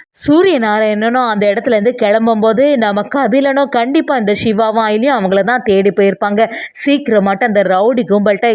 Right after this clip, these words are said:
எல்லாத்தையுமே சொல்லிட வேண்டியதான்னு கபிலனும் ரவுடிங்கள்ட்ட ஃபோன் பண்ணி, "டே நான் சொன்ன மாதிரியே செய்யுங்கடா. நான் ஒரு ஆளை அடைச்சு வச்சிருந்தேன்ல,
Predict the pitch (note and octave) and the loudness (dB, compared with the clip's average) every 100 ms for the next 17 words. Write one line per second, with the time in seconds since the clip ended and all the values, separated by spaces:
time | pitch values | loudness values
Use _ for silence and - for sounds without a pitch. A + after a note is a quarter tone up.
0 | F#3 F#3+ A#3+ A3 G#3+ A#3 A3+ - - C4 | 0 0 0 0 0 0 -2 -2 0 0
1 | A#3 G3 G3 F#3 G3 B3+ C4 - - - | 0 0 0 0 0 0 -2 -6 -14 -4
2 | G#3+ A#3+ B3+ D#4 A#3 A3+ G3+ F#3+ A3 B3 | -2 0 0 2 2 2 2 2 2 0
3 | A#3 G#3+ A3 G#3 G#3 G3 G#3+ A#3+ F3+ G#3+ | 0 0 -2 0 0 2 2 2 2 2
4 | A3 G3 - G3+ A#3+ B3+ G#3+ A3 A#3+ B3 | 2 0 0 -2 0 0 0 2 0 0
5 | G#3+ G#3 G#3+ C4 C#4 D#4+ - A#3+ A#3 G#3+ | -2 0 -2 -2 -4 -8 -4 -2 0 -2
6 | G3+ A3 A#3 G3 G3+ G#3+ G3+ G3 F#3+ G#3 | -2 -2 -4 -4 -2 0 0 -2 -2 0
7 | A3 | 2